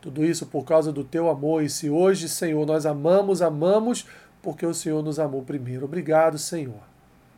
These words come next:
Obrigado. Abençoe o dia dos meus irmãos, seja com eles em amor, guiando os seus passos e apontando a direção, segundo a tua palavra, para cada um deles.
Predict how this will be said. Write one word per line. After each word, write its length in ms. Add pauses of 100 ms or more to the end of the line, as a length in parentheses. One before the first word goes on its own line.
(360)
Obrigado. 580 (840)
Abençoe 440
o 80
dia 500 (800)
dos 80
meus 240
irmãos, 540
seja 240
com 200
eles 520 (1120)
em 160
amor, 420
guiando 400
os 80
seus 240
passos 760 (880)
e 140
apontando 640
a 60
direção, 840 (680)
segundo 500
a 40
tua 180
palavra, 520
para 260
cada 380
um 100
deles. 560